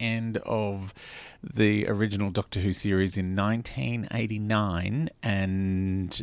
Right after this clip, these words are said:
the show coming back in two thousand and five, all of that era,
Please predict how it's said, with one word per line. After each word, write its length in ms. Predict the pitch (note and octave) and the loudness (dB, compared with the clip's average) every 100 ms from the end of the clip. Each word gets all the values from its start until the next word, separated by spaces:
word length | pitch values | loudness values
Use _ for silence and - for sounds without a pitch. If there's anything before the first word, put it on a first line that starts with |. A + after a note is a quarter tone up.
| - | -6
the 840 | G2 G2+ G2 F#2 F2+ F2+ F#2 F#2+ | -4 2 4 6 6 4 2 0
show 240 | F#2+ A2+ F#2 | 0 4 4
coming 280 | - F2+ F#2 | 4 2 2
back 180 | F#2+ | 0
in 60 | F#2 | -2
two 100 | G#2+ | -4
thousand 300 | G2+ F#2 F#2+ | -2 0 0
and 80 | F2+ | 0
five, 320 | G2+ F#2 F2+ - - - - - | 2 2 0 -10 -14 -16 -8 10
all 340 | C3+ C#3 D3 | 12 12 12
of 200 | C3+ A2+ | 8 6
that 380 | A2 G#2 - - B2+ | 2 2 0 -6 -2
era, 420 | G#2+ G2+ F2 | 0 0 -2